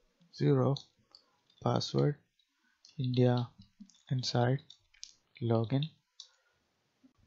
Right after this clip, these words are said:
So what this, uh, line auxiliary zero is pretty much, uh, a remote access to the device. If you want to remote access and do some configuration,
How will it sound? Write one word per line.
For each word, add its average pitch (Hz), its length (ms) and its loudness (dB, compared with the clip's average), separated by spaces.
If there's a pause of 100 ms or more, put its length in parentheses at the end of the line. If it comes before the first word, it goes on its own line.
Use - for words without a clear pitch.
(760)
So 147 160 2
what 175 280 12
this, 214 300 12
uh, 139 520 12
line 123 440 10
auxiliary 120 580 8
zero 110 460 4
is 110 200 -2
pretty 113 360 0
much, 113 500 -4 (720)
uh, 107 440 10 (220)
a 127 140 12
remote 135 380 10
access - 720 10 (680)
to 123 80 4
the 117 140 8
device. 113 540 10
If - 140 -4
you 117 100 2
want 120 220 4
to 117 100 4
remote 123 400 6
access 113 580 2
and 110 220 -4
do 110 120 0
some 113 300 -6
configuration, 113 800 4